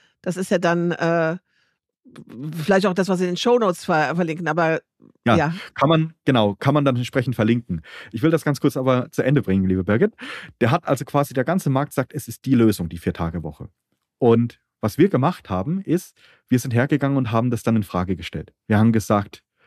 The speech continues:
Speaker 2: „Die Vier-Tage-Woche ist keine Lösung.“ Ausrufezeichen. Dann haben wir den zweiten Satz hinzugefügt. „Die Vier-Tage-Woche ist ein Resultat.“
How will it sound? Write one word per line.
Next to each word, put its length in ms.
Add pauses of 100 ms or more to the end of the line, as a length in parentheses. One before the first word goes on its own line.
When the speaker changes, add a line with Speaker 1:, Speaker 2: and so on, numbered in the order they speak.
(320)
Speaker 2:
„Die 60
Vier-Tage-Woche 1120 (580)
ist 380
keine 320
Lösung.“ 500 (560)
Ausrufezeichen. 1000 (920)
Dann 180
haben 120
wir 60
den 120
zweiten 340
Satz 240
hinzugefügt. 600 (500)
„Die 80
Vier-Tage-Woche 1160 (380)
ist 380
ein 320 (420)
Resultat.“ 1120